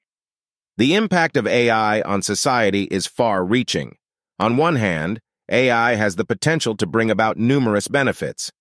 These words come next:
It can improve efficiency and productivity, enhance decision-making processes, and enable the automation of mundane tasks. For example, in healthcare,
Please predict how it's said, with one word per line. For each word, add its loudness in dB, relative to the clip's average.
It 0
can 2
improve 0
efficiency -2
and -4
productivity, 0
enhance 0
decision-making 0
processes, -2
and 0
enable 2
the 2
automation 0
of -2
mundane 0
tasks. -4
For 0
example, 0
in -4
healthcare, -2